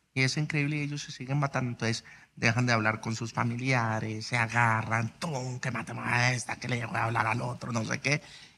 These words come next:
Y siguen peleándose por nosotros. Entonces, salimos cada cuatro años a hacer nuestra campaña, a dividirlos, a joderlos. Y ya,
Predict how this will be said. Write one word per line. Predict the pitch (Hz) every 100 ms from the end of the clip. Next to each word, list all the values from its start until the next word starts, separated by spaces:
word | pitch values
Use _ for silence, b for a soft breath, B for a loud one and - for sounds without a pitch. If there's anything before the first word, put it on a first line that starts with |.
| B
Y | 127 117
siguen | - 131 127 139
peleándose | 143 127 117 127 -
por | 123 120
nosotros. | 110 - 151 - 147
Entonces, | 113 117 120
salimos | 131 123 123 120
cada | - 143 143
cuatro | - 147 147
años | 139 135 151
a |
hacer | 127 110 107
nuestra | 120 131 123 139
campaña, | - 131 135 127 120 160 - b b b
a | 120
dividirlos, | 131 135 139 143 135 120 120 139 -
a | 123
joderlos. | 120 135 139 127 127 135 - - b b b _ -
Y | 110
ya, | 131 269 311